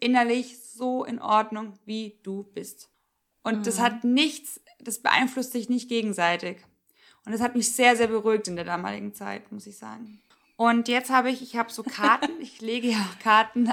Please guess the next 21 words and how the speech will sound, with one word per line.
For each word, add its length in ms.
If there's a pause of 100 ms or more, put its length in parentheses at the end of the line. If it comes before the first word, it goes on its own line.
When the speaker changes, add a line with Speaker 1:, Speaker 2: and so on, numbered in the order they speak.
Speaker 1:
anderes 540
Thema, 480 (580)
habe 140
mir 120
hier 100
eine 180
schöne 240
Tarotkarte 680
ausgesucht, 340
also 180
das 160
sind, 240
sind 240
Sprüche, 500 (220)
das 120
ist 60
aber 180
ganz, 360
ganz 200
Speaker 2:
Okay. 120
Speaker 1:
toll. 300